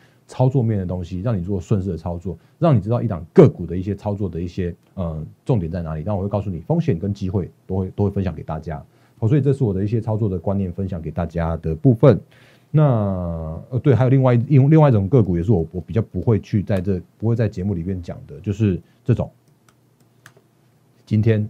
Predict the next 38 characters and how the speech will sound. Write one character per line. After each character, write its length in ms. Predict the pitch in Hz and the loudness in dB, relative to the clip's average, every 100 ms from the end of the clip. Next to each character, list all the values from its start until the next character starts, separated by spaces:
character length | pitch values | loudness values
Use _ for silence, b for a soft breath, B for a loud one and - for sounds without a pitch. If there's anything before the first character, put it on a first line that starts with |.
| - _ | -8 _
直 160 | 107 | -4
接 220 | 95 123 120 | 0 0 -2
涨 220 | - 78 | -6 -6
停 180 | 78 87 | -6 -6
之 120 | 87 101 | -4 -2
后 80 | |
又 100 | 104 | -2
跌 220 | 92 80 85 | -2 -4 -4
停， 180 | 78 71 b b _ | -6 -12 b b _
这 100 | 156 | -2
个 60 | |
好 100 | 87 | 0
像 80 | 113 | 0
也 60 | 90 | 0
有 120 | 80 | -2
投 120 | - | -4
资 80 | 95 | -2
朋 100 | 120 | 0
友 60 | 85 | 0
在 120 | 117 | -2
我 100 | 80 | -2
的 160 | 80 85 | -4 -2
YouTube 300 | 117 117 90 | -2 0 -2
上 140 | 104 | -2
面 120 | 101 | 0
问 220 | 101 104 | 0 0
吧， 160 | - - _ _ | -2 -12 _ _
我， 160 | - 78 92 | -16 -12 -10
我 100 | 90 | -6
找 180 | 82 | -6
一 40 | 82 | -6
下 100 | 95 | -6
看 140 | 98 | -6
有 60 | 80 | -8
没 40 | |
有 60 | 82 | -10
找 160 | - - | -12 -12
到。 160 | 82 | -12